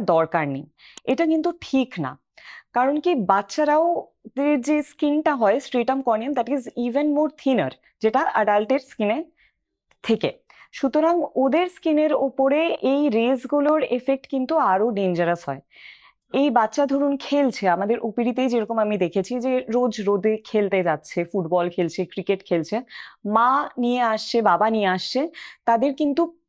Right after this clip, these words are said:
পুরো বার্ন হয়ে গেছে। মানে দেখলে আপনাদের সত্যিই মনে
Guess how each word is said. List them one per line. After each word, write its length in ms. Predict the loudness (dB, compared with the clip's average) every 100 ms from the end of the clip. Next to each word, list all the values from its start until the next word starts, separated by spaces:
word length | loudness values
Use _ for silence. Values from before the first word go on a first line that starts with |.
| -2
পুরো 240 | 2 2 2 0 _ _ _ 0
বার্ন 260 | 2 4 2 2
হয়ে 160 | 2 2
গেছে। 180 | 0 0
মানে 120 | 0 2 0
দেখলে 260 | 0 0 0 0
আপনাদের 380 | -2 -2 -2 -4 -8 -6
সত্যিই 320 | -4 0 0 0
মনে 140 | 0